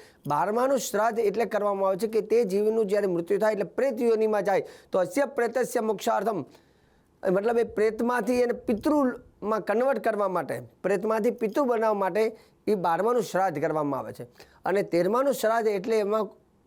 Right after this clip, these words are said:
એ માટે કરવામાં આવે છે કે એ જીવ આ જ, આ લોકને, પોતાના સ્વજનને છોડીને જ્યારે યમપુરીમાં જાય છે, એટલે યમપુરીમાં જતાં જતાં માર્ગની અંદર જે કંઈ કઠિન તકલીફ આવતી હોય અથવા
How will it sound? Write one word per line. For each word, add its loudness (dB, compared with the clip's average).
એ 2
માટે -2
કરવામાં 0
આવે 2
છે -2
કે -6
એ 2
જીવ 0
આ 0
જ, -4
આ 2
લોકને, 0
પોતાના 0
સ્વજનને 0
છોડીને 0
જ્યારે 2
યમપુરીમાં 0
જાય 0
છે, 0
એટલે 0
યમપુરીમાં 0
જતાં 0
જતાં 0
માર્ગની 2
અંદર 0
જે -2
કંઈ 0
કઠિન -2
તકલીફ 0
આવતી 0
હોય 4
અથવા -2